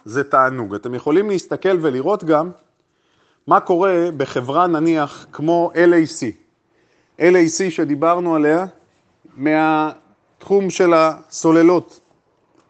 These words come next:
אתם יכולים לראות שאתמול היא מבצעת מימוש ממש אגרסיבי.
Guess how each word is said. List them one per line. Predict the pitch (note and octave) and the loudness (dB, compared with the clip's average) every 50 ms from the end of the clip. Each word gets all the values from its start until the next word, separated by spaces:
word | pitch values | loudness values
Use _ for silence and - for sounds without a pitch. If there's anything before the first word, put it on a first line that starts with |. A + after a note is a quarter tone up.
| _ _ _ _ _ _ _ _ _ | _ _ _ _ _ _ _ _ _
אתם | - C3 C#3+ | -2 2 2
יכולים | D3 C#3+ E3 E3 F3+ F#3+ F#3 | 2 4 4 2 2 2 0
לראות | F#3 F3+ G3+ F#3 - | 0 0 0 -2 -2
שאתמול | F#3+ E3+ D3+ D#3 - E3 E3+ G#3+ A#3 G#3 D#3+ - - _ _ _ _ _ _ _ _ _ _ _ | -2 -2 -2 -2 -4 -4 -2 -2 0 -2 -2 -4 -6 _ _ _ _ _ _ _ _ _ _ _
היא | C3+ C#3 | 0 2
מבצעת | D#3 D#3 C#3+ D#3 D#3 D#3 G3+ G3+ G3+ F#3+ G3 | 2 4 4 2 2 0 0 0 0 0 0
מימוש | E3+ D#3+ D#3+ D#3+ E3 G3+ A3+ G#3 - - | 2 2 4 4 2 0 -4 -6 -6 -2
ממש | F3 E3 D#3 B2 A#2+ A#2+ - - | -2 0 0 0 -2 -2 -2 -2
אגרסיבי. | E3 D#3 F3+ G3 G#3 G3+ - C#4+ D4+ C#4+ F#3+ D3+ | -2 -2 -2 -2 -2 -2 0 2 2 2 2 -2